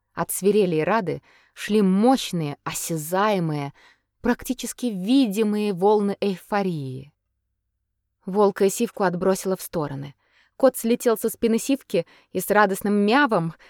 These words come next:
шаловливо размахивая всеми четырьмя лапами и хвостом, полетел вниз. Его сумела изловить Жаруся, которая, хоть и покачивалась в воздухе, единственная из Катиных спутников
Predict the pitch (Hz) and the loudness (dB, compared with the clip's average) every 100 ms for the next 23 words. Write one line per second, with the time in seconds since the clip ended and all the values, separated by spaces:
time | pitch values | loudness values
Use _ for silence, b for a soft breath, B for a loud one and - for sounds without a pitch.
0 | b - 277 285 320 240 226 220 254 254 | b 0 2 4 4 4 2 2 0 2
1 | 226 202 - - 262 220 214 - - 202 | 2 2 -2 0 2 2 -4 -6 -4 0
2 | 214 190 214 196 170 160 - 165 - 247 | 0 2 2 0 -4 -4 -6 -6 -2 0
3 | 269 247 b b b - 262 269 294 262 | 2 0 b b b 2 2 4 2 2
4 | 190 165 165 - _ _ _ _ - 170 | 0 0 -4 -12 _ _ _ _ -10 -2
5 | 175 165 170 170 165 160 160 160 151 156 | 0 0 -2 0 2 2 0 -2 -4 -2
6 | 208 285 - 165 196 196 185 185 180 - | -2 -2 -6 -6 -2 0 0 -2 -4 -6
7 | 202 190 240 - 403 - 202 175 - 185 | -8 -8 -6 -2 -2 -2 0 0 0 -4
8 | 190 165 - 160 160 143 b b b b | 2 2 2 -4 -4 -6 b b b b
9 | - 208 196 254 294 - 226 202 180 180 | -4 -2 2 2 2 0 0 0 2 0
10 | 185 - 170 - 160 - - 247 - 190 | -2 -2 -2 -2 -8 -8 -6 -4 -4 -6
11 | 147 | -8